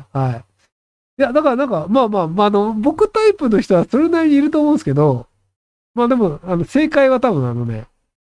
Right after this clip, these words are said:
この、このコメントが正解だと思うんですけど、あの、「女性は記憶の引き出しが多いから、言い方を変えた方がいいよ。」正解。<laughs> いやーね、そのね、なかなかそれは正しいとは思うんですけどね。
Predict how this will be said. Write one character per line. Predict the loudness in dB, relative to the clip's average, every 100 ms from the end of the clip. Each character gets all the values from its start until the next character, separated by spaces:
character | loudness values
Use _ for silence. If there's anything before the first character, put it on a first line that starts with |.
| _ _
こ | -8
の、 | -8
こ | -4 -2
の | -2
コ | 0
メ | 0 0
ン |
ト | 0
が | -2
正 | 0 -2
解 | 0
だ | 0
と | -2
思 | -2
う |
ん | -4
で |
す | -4
け |
ど、 | -6 -6 -8 _ _ _ _ _ _ _ -4
あ | -2
の、 | 0 0 0
「女 | 0
性 | 2 2 2
は | 2 0 0
記 | 0
憶 | 2 2
の | 0
引 |
き | 2
出 | 0
し | 2
が | 2
多 | 4
い |
か | 2
ら、 | -2 -8
言 | -4 -2
い |
方 | -2 0 0
を | 0
変 | -2
え | -2
た | 0
方 | 2
が | 2
い | 2
い |
よ。」 | 0 -2
正 | -6 -4
解。 | -4 -8 _ _ _ _ -10
<laughs> | -10 _ _ _ _ _ _ _ _ _ _ _ _ _ _ _
い | -6
や | -4 -4 -6 -2
ー |
ね、 | -2 -2 -6 _ _ _
そ | -8
の | -4 -4
ね、 | -4
な | -2
か | 0
な | 0
か | 0
そ | 0 0
れ |
は | 0 0
正 | 0 0 0
し |
い | 0
と |
は | 0
思 | -2
う | -4
ん |
で | -8
す |
け | -12
ど | -8
ね。 | -6 -6